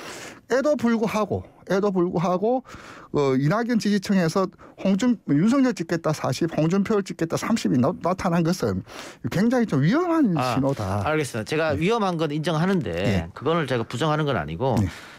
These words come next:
Speaker 2: 다만 기사가 이낙연 지지층이 이재명 투표는 십사 프로 밖에 가지 않고 윤석열한테 사십 프로 갔다 이렇게 다 썼기 때문에
Speaker 1: 음.
Speaker 2: 어, 이거를 보는 국민들은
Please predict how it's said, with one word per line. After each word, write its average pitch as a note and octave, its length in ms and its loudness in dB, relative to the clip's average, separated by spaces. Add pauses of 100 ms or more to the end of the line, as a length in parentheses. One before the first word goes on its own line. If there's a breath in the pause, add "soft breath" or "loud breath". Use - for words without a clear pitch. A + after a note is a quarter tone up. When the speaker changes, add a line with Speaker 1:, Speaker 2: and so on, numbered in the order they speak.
(220 loud breath)
Speaker 2:
다만 F3 380 -2
기사가 C#3+ 920 -2 (440 soft breath)
이낙연 G#3+ 440 0
지지층이 D#3 600 0
이재명 E3 420 0
투표는 C3+ 340 -2
십사 E3 340 -4
프로 - 140 -6
밖에 D3 220 -4
가지 G2+ 220 -2
않고 A#2+ 180 0
윤석열한테 B2+ 440 0
사십 - 260 -6
프로 A#2+ 120 -2
갔다 G#2 220 -2
이렇게 D3+ 220 -2
다 G#2+ 100 -4
썼기 D#3+ 320 -4
때문에 F#2 640 -2
Speaker 1:
음. D#2+ 100 -12 (680 loud breath)
Speaker 2:
어, D3 260 0
이거를 G#3+ 320 0
보는 D#3+ 300 0
국민들은 C#3+ 800 0